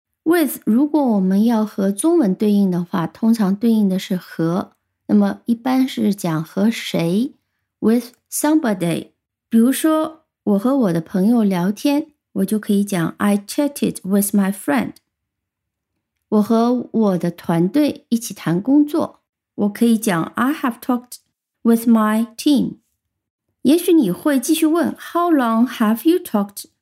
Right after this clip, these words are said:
with your team？或者是How long have you chatted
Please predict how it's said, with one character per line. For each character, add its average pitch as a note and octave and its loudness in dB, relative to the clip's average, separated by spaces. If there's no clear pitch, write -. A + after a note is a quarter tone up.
with A3+ 0
your A3 2
team？ G3+ 0
或 B3+ 0
者 G3+ 2
是 G#3+ -2
How E4 0
long A#3 2
have A3 0
you C#4 6
chatted C4 -4